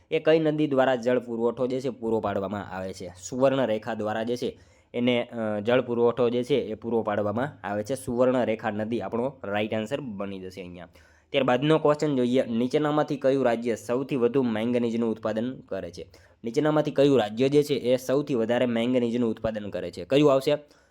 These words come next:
મધ્યપ્રદેશ, બરાબર. ઓપ્શન અહીંયા બી રાઇટ આન્સર બનશે, બી છે, બરાબર, એન નહીં આવે. મધ્યપ્રદેશ જે છે એ સૌથી વધારે મેંગનીઝનું ઉત્પાદન કરે છે.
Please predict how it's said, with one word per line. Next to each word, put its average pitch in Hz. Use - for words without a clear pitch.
મધ્યપ્રદેશ, 117
બરાબર. 156
ઓપ્શન 123
અહીંયા 113
બી 131
રાઇટ 117
આન્સર 110
બનશે, 104
બી 113
છે, 92
બરાબર, 123
એન 104
નહીં 101
આવે. 123
મધ્યપ્રદેશ 135
જે 143
છે 139
એ 117
સૌથી 131
વધારે 113
મેંગનીઝનું 117
ઉત્પાદન 127
કરે 95
છે. 87